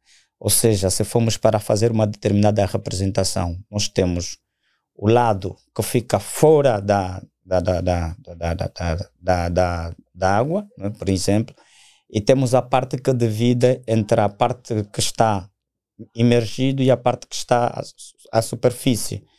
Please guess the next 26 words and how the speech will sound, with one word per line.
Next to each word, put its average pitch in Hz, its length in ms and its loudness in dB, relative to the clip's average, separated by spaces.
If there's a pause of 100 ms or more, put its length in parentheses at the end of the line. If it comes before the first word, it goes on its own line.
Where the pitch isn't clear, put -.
(260)
Aquele - 380 2
lado 131 480 2
do 117 180 0
meio 135 340 4
nós 143 300 0 (120)
podemos 135 380 0
considerar 127 520 2
como 123 480 0
pré-consciente 117 1040 0 (360)
e - 40 2
a 104 40 6
parte 110 360 -2
de 113 180 -18
cima 127 420 0
consideramos 113 680 2
como 113 380 0 (480)
o, 107 840 2
o 101 100 -8
consciente 117 920 2
e 95 120 -6
a 98 60 2
parte 101 460 -6
de 104 100 -4
baixo 123 540 -2
consideramos 117 840 0
como 110 440 0